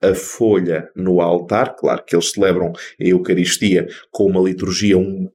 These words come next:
bocadão diferente da nossa, diga-se passagem. Eh, então vocês vão ver aí na imagem, por exemplo, por exemplo, uma igreja que eles colocam em cima do altar. É curioso, é outro mundo, é outro mundo.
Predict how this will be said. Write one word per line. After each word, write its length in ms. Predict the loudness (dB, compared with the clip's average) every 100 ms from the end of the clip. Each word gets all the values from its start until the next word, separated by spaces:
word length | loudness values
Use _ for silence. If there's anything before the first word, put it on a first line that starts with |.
| _ 0
bocadão 680 | 0 0 -2 0 2 0
diferente 540 | -4 -6 -2 -2 -2 0
da 140 | 2
nossa, 460 | 2 0 0 0 0
diga-se 320 | 0 -2 -2
passagem. 640 | -2 0 0 2 0 -4 -4 -8 -8 -4
Eh, 260 | 0 2 2
então 220 | 0 -2
vocês 400 | 0 0 0 0
vão 160 | -2 -4
ver 180 | 0 0
aí 160 | 0
na 100 | -2
imagem, 640 | -2 0 0 0 0 -2 -4 -10 -12 -2
por 120 | 0
exemplo, 280 | 2 0 0
por 140 | 0
exemplo, 420 | 0 0 -2 -2
uma 160 | 0 2
igreja 580 | 0 -2 -2 0 -2 -2
que 100 | 0
eles 120 | -2
colocam 500 | -2 0 2 2 0
em 60 | -2
cima 280 | -2 -2 -4
do 120 | 0
altar. 560 | 0 0 0 2 0 -4 -18 -18 -18 -4
É 140 | -2 -2
curioso, 480 | 0 0 2 2 0
é 220 | -2 2
outro 340 | 2 2 0
mundo, 440 | 0 2 0 0 -2
é 60 |
outro 300 | 2 0 -2 -4
mundo. 400 | -2 -2 -4